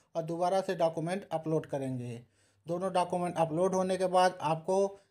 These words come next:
एरो वाले ऑप्शन पर क्लिक कर देना है। चलिए हम एरो वाले ऑप्शन पर क्लिक कर देते हैं। जैसे ही क्लिक करेंगे यहाँ पर सेंडिंग प्रोसेस जो है स्टार्ट हो जाएगा। अब आपको थोड़ा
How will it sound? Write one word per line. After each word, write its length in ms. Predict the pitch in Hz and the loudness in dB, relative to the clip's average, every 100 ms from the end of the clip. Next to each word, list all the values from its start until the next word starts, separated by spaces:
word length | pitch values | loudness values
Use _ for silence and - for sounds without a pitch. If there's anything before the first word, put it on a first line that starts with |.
| _ - | _ -4
एरो 240 | 170 185 | 0 2
वाले 220 | 185 180 | 2 2
ऑप्शन 360 | - 170 160 185 | 0 0 0 -2
पर 180 | 175 185 | 0 -2
क्लिक 360 | - 190 180 - | 0 -4 -4 0
कर 120 | 135 | 0
देना 300 | 131 127 123 | 0 -2 -4
है। 260 | 120 110 113 _ _ _ _ _ _ | -6 -8 -12 _ _ _ _ _ _
चलिए 200 | 151 160 | -8 -6
हम 260 | 175 175 165 | -4 -4 -4
एरो 200 | 160 160 | -2 2
वाले 200 | 170 170 | 4 4
ऑप्शन 300 | 165 160 170 | 2 2 -4
पर 140 | 165 160 | -4 -6
क्लिक 360 | - 170 190 | -6 -8 -4
कर 100 | 202 | -2
देते 280 | 185 190 190 | 0 -2 -4
हैं। 260 | 185 196 214 _ _ _ _ - | -6 -6 -8 _ _ _ _ -6
जैसे 240 | 156 160 | -4 0
ही 80 | 190 | -2
क्लिक 300 | 190 185 175 | 0 -4 0
करेंगे 340 | 180 190 185 180 | 0 0 0 2
यहाँ 180 | 165 165 | 2 2
पर 140 | 175 | 0
सेंडिंग 400 | 170 160 165 185 | 0 -2 -2 -6
प्रोसेस 440 | - 165 160 190 | -8 -6 -2 -4
जो 160 | 175 175 | -2 2
है 260 | 185 196 185 | 4 2 0
स्टार्ट 380 | 151 151 156 - | -6 -2 -4 -2
हो 140 | 175 | -2
जाएगा। 420 | 190 180 185 185 190 - 170 | 2 2 4 2 0 -4 -10
अब 120 | 156 | -4
आपको 340 | 160 156 190 190 | -2 -2 -2 -4
थोड़ा 260 | - 175 | 0 0